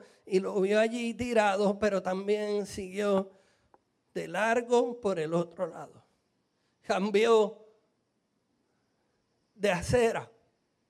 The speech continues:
cambió de camino, le subió el cristal a la persona que estaba pidiendo. Dijo, "Este, estoy muy ocupado para esto".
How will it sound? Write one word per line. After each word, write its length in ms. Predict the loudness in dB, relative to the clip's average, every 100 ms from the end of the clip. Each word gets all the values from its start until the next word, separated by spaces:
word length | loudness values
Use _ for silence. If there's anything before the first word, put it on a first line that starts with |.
| _ _ _ _ _ _
cambió 420 | -4 -2 0 4
de 120 | 4 2
camino, 560 | 0 0 -2 -4 -8 -10 _ _ -2
le 180 | 0 2
subió 320 | 0 0 -2
el 120 | -2
cristal 480 | -8 -10 0 2 2
a 60 |
la 140 | 2 0
persona 420 | -2 0 0 0
que 60 | -2
estaba 300 | -2 -2 -2
pidiendo. 520 | -4 -4 -4 -6 -12 _ _
Dijo, 560 | -2 2 4 2 -2 -10 _ _ _ _ _ _ _ _
"Este, 520 | -2 -2 0 0 0
estoy 200 | 2 2
muy 220 | 4 6
ocupado 560 | 4 0 -2 0 0 -2
para 220 | -4 -6
esto". 260 | -8 -16